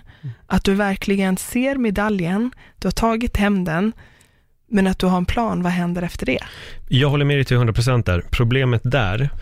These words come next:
Speaker 1: det är att deras lycka är baserad på att stå med en medalj.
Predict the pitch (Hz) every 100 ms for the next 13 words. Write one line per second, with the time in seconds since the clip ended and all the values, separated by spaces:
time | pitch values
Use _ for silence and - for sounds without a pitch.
0 | - - - 107 117 110 104 98 95 101
1 | 95 - 110 113 107 120 - - 117 123
2 | - - - 98 117 - 101 95 95 -
3 | 104 98 90 82 90 - 101 92 92 92
4 | 90 69 -